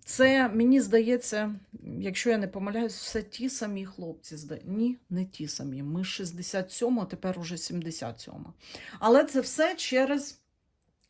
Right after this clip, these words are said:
людей, яких я знаю, стопроцентово їхнє відео, і вони просять в нас. Вони, ви знаєте, вони потім дають нам,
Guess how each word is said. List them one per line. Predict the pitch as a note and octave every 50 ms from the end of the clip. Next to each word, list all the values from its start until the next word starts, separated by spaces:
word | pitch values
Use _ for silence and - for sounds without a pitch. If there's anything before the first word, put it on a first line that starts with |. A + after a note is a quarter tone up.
| -
людей, | G#3+ A3 A3 F#3 E3 A3 A3+ A#3 F#3+
яких | F#3 D#3+ - - G3 F#3+ F#3+
я | G3 F#3 F3+
знаю, | D#3 F3 D#3+ D#3 D3+ D3
стопроцентово | - - A#3 A#3 - G#3+ G3 - - F#3+ F#3 E3+ - F#3 F3 F3 E3 D#3+ D#3+
їхнє | D#3 D#3 E3 F3 F3+ - - - C#3+ C#3
відео, | C#3 F3 A#3+ C#4 A3+ C4 C4+ C4 C4 C4 - - - - - _ _
і | - G3
вони | F3 F#3 F3+ F3+ G3
просять | F#3+ - D#3+ D3+ D3 - - - - -
в | D3+
нас. | C#3 B2 C#3 - -
Вони, | - G3+ A3 B3 A#3+ A#3
ви | E3+ F3+ G#3 A3+
знаєте, | F#3+ F#3+ F#3+ E3+ D#3 D3 C#3+ D3
вони | C3+ D#3+ E3 E3
потім | D#3 - D#3+ D#3 - D#3 D#3
дають | C#3+ D#3+ E3 F3+ A3+ B3+ - -
нам, | D3+ E3 F#3 F3+